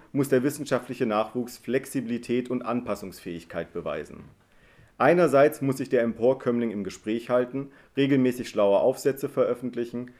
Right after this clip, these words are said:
an Konferenzen teilnehmen, den Kontakt zu den wichtigen Leuten halten und Begriffe wie am Fließband produzieren, in der Hoffnung, es möge wenigstens einer davon Eingang in den Kanon finden. Andererseits darf er nicht negativ aus-, darf er nicht neg-, negativ auffallen,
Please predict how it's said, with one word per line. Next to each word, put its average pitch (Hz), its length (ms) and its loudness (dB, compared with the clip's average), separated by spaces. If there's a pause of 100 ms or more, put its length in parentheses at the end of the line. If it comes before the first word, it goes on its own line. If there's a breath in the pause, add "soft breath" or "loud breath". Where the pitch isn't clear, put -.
(140)
an 135 120 -2
Konferenzen 143 580 2
teilnehmen, 135 600 2 (240 loud breath)
den 135 120 0
Kontakt 139 360 2
zu - 80 -8
den 131 200 2
wichtigen 127 340 -4
Leuten 117 380 0
halten 107 400 -2 (260 loud breath)
und 175 220 2
Begriffe 135 480 2
wie 120 100 2
am 101 140 0
Fließband 135 480 -2
produzieren, 123 560 0
in 120 80 -2
der 107 160 2
Hoffnung, 127 400 0
es - 100 -10
möge 107 300 -4
wenigstens 104 420 -8
einer 113 340 -2
davon 117 480 0
Eingang 95 380 -6
in 104 100 -8
den 113 140 -6
Kanon 82 380 -10
finden. - 420 -18 (1200 soft breath)
Andererseits 139 720 8
darf 135 220 4
er 143 40 0
nicht 139 200 -2
negativ 143 380 2
aus-, 156 280 4 (240)
darf 123 220 2
er 143 80 2
nicht 135 180 -2
neg-, 127 260 -2
negativ 131 460 -2
auffallen, 147 580 0